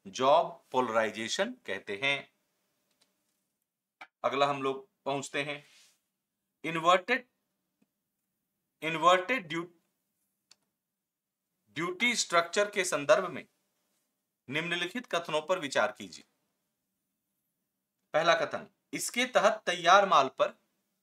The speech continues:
उच्च आयात शुल्क, जबकि मध्यवर्ती माल पर निम्न आयात शुल्क आरोपित किया जाता है।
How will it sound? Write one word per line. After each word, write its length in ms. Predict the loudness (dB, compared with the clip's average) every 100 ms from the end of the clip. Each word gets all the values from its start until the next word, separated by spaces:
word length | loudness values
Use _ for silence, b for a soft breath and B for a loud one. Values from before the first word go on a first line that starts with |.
| _ _ _ -4
उच्च 280 | -2 0
आयात 460 | 2 4 6 6 2
शुल्क, 520 | -4 -8 -10 -20 -20 _ _ _ _ _ _ -2
जबकि 540 | 0 0 -4 -10 -10 0
मध्यवर्ती 640 | 0 2 -2 -2 -4 0
माल 220 | 4 4
पर 320 | 2 -2 -2 _ _ -8
निम्न 380 | -2 -2 -2 0
आयात 380 | 4 4 4 0
शुल्क 400 | -8 -8 -10 _ _ 0
आरोपित 460 | 4 4 2 -6 -10
किया 240 | 0 2
जाता 340 | 2 0 0 0
है। 320 | -2 -4